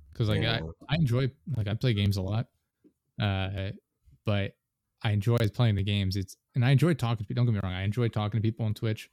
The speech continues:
Speaker 1: We had a lot of great, like, people that in, like, our Discord and in the audience watching the streams and everything. Really enjoyed talking with them. It was fun,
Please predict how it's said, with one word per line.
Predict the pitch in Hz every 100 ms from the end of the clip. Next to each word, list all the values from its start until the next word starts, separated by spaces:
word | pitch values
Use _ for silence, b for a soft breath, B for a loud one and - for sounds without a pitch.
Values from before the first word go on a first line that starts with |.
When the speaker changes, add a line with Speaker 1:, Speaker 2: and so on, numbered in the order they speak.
| _
Speaker 1:
We | 113
had | 104
a |
lot | 101 101
of | 101
great, | 107 101 - _ _
like, | 131 104 104 _ _ _ _ -
people | 120 110 107
that | 107
in, | 117 110
like, | 95 95
our | 98
Discord | 117 - - 117 110
and | 107 98
in | 98
the | 101
audience | 98 98 101 -
watching | 110 110 107
the | 104
streams | - 107 104
and |
everything. | 107 104 104 - _ _ _ _ _ _ -
Really | 113 117 117
enjoyed | 117 113 107
talking | 110 107 110
with | 107
them. | 110
It | 107
was | 104
fun, | - 107 110